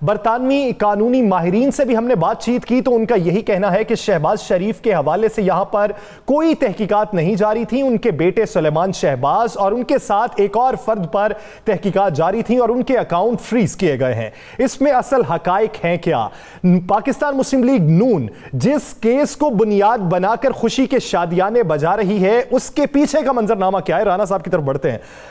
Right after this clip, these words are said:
राना साहब, पाकिस्तान मुस्लिम लीग नून तो कह के इस्तीफा दे देना चाहिए मुशीर दाखिला और एहतसाब शहजाद अकबर को, वजीर आजम को, कि इन्होंने जिस तरह के केसेस पाकिस्तान के अंदर बनाए, उसी नौइयत का केस जो था वो, आ, बरतानिया के अंदर भी था, इन्होंने उसे परसू भी किया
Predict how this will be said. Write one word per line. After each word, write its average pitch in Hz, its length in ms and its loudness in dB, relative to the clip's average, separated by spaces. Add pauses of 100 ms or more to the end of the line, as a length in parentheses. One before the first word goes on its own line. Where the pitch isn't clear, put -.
राना 220 220 2
साहब, 262 280 -2
पाकिस्तान 247 380 -2
मुस्लिम 233 260 0
लीग 220 200 2
नून 185 300 2
तो 226 120 -2
कह 202 180 0
के 196 100 -2
इस्तीफा 208 440 -2
दे 175 140 0
देना 180 220 2
चाहिए 175 340 0
मुशीर 170 340 -2
दाखिला 151 320 0
और 170 60 2
एहतसाब 156 360 -2
शहजाद 143 420 0
अकबर 160 280 -4
को, 151 360 0 (240)
वजीर 185 420 2
आजम 208 300 0
को, 185 220 2
कि 196 120 -2
इन्होंने 208 340 2
जिस 170 260 -4
तरह 196 180 0
के 196 140 -4
केसेस 180 340 -2
पाकिस्तान 180 600 -4
के 185 100 0
अंदर 175 200 2
बनाए, 165 440 0 (280)
उसी 277 280 2
नौइयत 240 460 2
का 240 160 0
केस 208 320 0
जो 196 140 0
था 196 240 0
वो, 196 380 2 (280)
आ, 170 240 2
बरतानिया 196 600 0
के 220 140 -2
अंदर 202 240 0
भी 196 120 -2
था, 180 320 -2
इन्होंने 240 260 2
उसे 233 180 0
परसू 180 460 -2
भी 208 180 0
किया 170 400 0